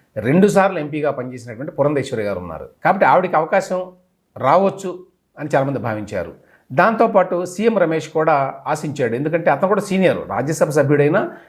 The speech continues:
రెండు సార్లు ఉన్నాడు రాజ్యసభలో, ఇప్పుడు మళ్ళీ లోక్సభకి ఎన్నికయ్యాడు పెద్ద మెజారిటీతోనే.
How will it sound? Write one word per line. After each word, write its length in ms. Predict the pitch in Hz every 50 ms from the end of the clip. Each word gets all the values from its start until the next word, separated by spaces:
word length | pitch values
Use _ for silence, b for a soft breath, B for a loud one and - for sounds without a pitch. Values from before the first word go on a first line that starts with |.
| B B
రెండు 260 | - - 131 175 202 202
సార్లు 260 | 202 196 190 160 147
ఉన్నాడు 260 | 127 120 110 98 90
రాజ్యసభలో, 500 | 95 104 101 - 104 87 80 - - - _ _ -
ఇప్పుడు 240 | - 180 196 240 226
మళ్ళీ 440 | 208 190 185 190 214 254 - - - - _ -
లోక్సభకి 400 | 165 208 208 - 190 175 196 170
ఎన్నికయ్యాడు 460 | 151 120 113 117 101 95 87 82 82 - - _ - 170
పెద్ద 160 | 165 147 175
మెజారిటీతోనే. 760 | 160 156 131 135 120 113 104 - 98 98 98 90 85 82